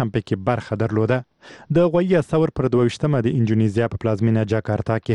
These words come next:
هم د افغانستان، پاکستان او کوربه هیواد دیني عالمان په یوه کنفرانس کې د افغانستان د سولې پر موضوع بحث ته کښېناستل. په عین حال کې ټاکل شوی چې په سعودي عربستان کې په یوه نړیوال کنفرانس کې دیني عالمان بیا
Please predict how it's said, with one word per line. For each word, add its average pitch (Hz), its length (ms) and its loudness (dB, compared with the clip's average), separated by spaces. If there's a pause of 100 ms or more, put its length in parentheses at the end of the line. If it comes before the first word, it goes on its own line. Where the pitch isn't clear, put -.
هم - 560 -4
د 120 100 2
افغانستان، 113 500 0 (280)
پاکستان 165 540 -2
او 143 40 2 (140)
کوربه 147 340 0
هیواد 110 320 0
دیني 120 300 0
عالمان 131 340 2
په - 360 0
یوه 147 180 0
کنفرانس 156 420 0
کې 113 160 -2
د 113 100 0
افغانستان 110 460 -2
د - 100 -6
سولې 120 280 0
پر 110 180 0
موضوع 110 320 0 (300)
بحث 113 300 -2
ته 117 160 -4
کښېناستل. 113 680 -2 (360)
په 127 80 4
عین 139 160 0
حال 131 160 0
کې 131 120 -4
ټاکل 120 300 -2
شوی 127 220 2
چې - 200 -6
په 120 140 -2
سعودي 113 240 0
عربستان 113 500 -2
کې - 460 -4
په 127 100 4
یوه 127 220 2
نړیوال 123 340 2
کنفرانس 135 480 -2
کې 107 240 -2
دیني 117 240 2
عالمان 127 340 2 (380)
بیا 175 100 4